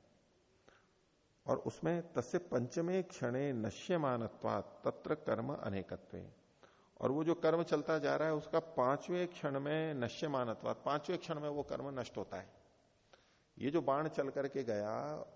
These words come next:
यहां से वहां तक गिरा, तब तक अनेक कर्म हुए, उसमें जो एक छोटे छोटे से कर्म हैं, उसमें ये कहते हैं पांच क्षण लगते हैं, पांचवें क्षण में वो कर्म नष्ट हो जाता है,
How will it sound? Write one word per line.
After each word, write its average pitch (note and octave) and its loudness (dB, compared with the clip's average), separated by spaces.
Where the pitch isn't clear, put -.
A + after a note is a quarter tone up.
यहां A2+ -4
से C#3 -2
वहां A2 0
तक A#2 -2
गिरा, A#2 0
तब - -6
तक D3 -4
अनेक F3 0
कर्म D3 0
हुए, B2+ -2
उसमें E3 -6
जो F3 -2
एक D#3+ -4
छोटे E3+ -2
छोटे F3 -4
से D#3+ -6
कर्म A#2 -2
हैं, F#2+ -6
उसमें D3+ -2
ये C#3+ -2
कहते A2 -2
हैं - -6
पांच E3 -2
क्षण B2 -4
लगते G#2+ -8
हैं, G#2 -12
पांचवें D3+ 0
क्षण C3 -2
में D3 0
वो C#3+ -2
कर्म B2 -2
नष्ट - -6
हो F#2 -6
जाता F2+ -8
है, G2+ -14